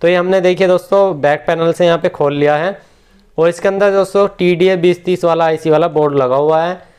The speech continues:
एक ट्रांसफार्मर लगा है बारह जीरो बारह का, बस ये है सिस्टम। कनेक्शन सारे ओके हैं, फिजिकली से कोई भी दिक्कत नहीं लग रही, लेकिन यहाँ पे जो हीट सिंक है काफ़ी ओवर हीट हो रही है। तो यहाँ पे तीन आईसी लगी हुई हैं बीस तीस की,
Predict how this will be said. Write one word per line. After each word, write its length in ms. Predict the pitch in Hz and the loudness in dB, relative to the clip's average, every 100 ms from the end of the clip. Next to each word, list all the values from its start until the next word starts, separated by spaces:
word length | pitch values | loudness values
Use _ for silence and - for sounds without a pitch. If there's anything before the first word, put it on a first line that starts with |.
| _ _ - | _ _ -8
एक 100 | 151 | -4
ट्रांसफार्मर 500 | 151 147 147 165 165 | -2 -2 -4 -2 -2
लगा 200 | 165 170 | 0 -2
है 60 | 165 | 0
बारह 240 | 160 165 | 0 0
जीरो 200 | 160 170 | 2 2
बारह 240 | 160 160 165 | 2 0 0
का, 120 | 180 | -2
बस 280 | 160 151 147 | -2 -2 0
ये 120 | 135 | 0
है 80 | 120 | 0
सिस्टम। 440 | 113 - 104 95 95 - _ _ _ _ _ _ - | -4 -4 -6 -6 -14 -20 _ _ _ _ _ _ -6
कनेक्शन 400 | 156 165 185 185 | -4 -4 -4 -2
सारे 260 | 180 180 | -2 0
ओके 260 | 180 - 180 | 0 0 -4
हैं, 60 | |
फिजिकली 500 | 180 175 170 170 170 | -2 -2 -2 0 -2
से 160 | 165 170 | -2 -6
कोई 240 | - 156 151 | -2 -2 0
भी 80 | |
दिक्कत 320 | 156 156 160 156 | -4 -4 -2 0
नहीं 140 | 156 | 0
लग 120 | 151 | 2
रही, 220 | 147 185 - _ _ _ - | 0 -2 -6 _ _ _ -6
लेकिन 300 | 135 156 180 | -4 0 0
यहाँ 140 | 170 | 0
पे 160 | 170 180 | 0 0
जो 80 | 180 | 2
हीट 200 | 170 160 | 2 0
सिंक 200 | 165 175 | -2 0
है 80 | 180 | 0
काफ़ी 280 | 165 160 170 | 0 0 2
ओवर 240 | 165 165 | 2 2
हीट 180 | 156 147 | 2 2
हो 80 | 123 | 2
रही 120 | 98 | 0
है। 180 | 92 87 - _ _ _ _ _ _ _ | -4 -6 -18 _ _ _ _ _ _ _
तो 80 | - | -2
यहाँ 160 | 160 170 | 0 0
पे 120 | 190 | 0
तीन 240 | 185 175 | 0 0
आईसी 240 | 175 175 180 | 0 0 0
लगी 220 | 170 165 | 0 2
हुई 120 | 170 | 2
हैं 140 | 175 170 | 2 0
बीस 220 | 165 - | -4 -2
तीस 200 | 170 - | -4 -4
की, 180 | 190 | -8